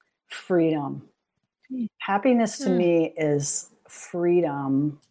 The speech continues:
Speaker 1: of knowing that I am the creator of my reality. And
Speaker 2: Mm.
Speaker 1: the freedom to choose whatever the hell I want for my reality. And, um,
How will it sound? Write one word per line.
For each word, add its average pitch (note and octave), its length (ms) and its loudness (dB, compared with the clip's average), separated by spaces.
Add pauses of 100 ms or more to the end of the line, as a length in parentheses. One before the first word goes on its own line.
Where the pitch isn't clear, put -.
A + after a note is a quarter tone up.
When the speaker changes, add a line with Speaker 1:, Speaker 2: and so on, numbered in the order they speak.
Speaker 1:
of D3+ 140 0
knowing D#3 540 2
that C3+ 160 -6
I D3+ 180 2
am D3 120 6
the C#3 100 0
creator C3+ 460 2
of C3 80 -2
my C3 140 -4
reality. C3 680 -6 (1300)
And D3 540 2
Speaker 2:
Mm. - 240 -6 (220)
Speaker 1:
the E3+ 120 6
freedom F3 640 0
to D3+ 140 -6
choose D#3+ 440 4
whatever C#3+ 280 0
the D#3+ 100 4
hell C#3+ 380 -2
I D#3 160 2
want C3+ 440 0 (520)
for E3 120 0
my D3 180 4
reality. C3 760 0 (880)
And, D3 640 2 (240)
um, C#3+ 640 2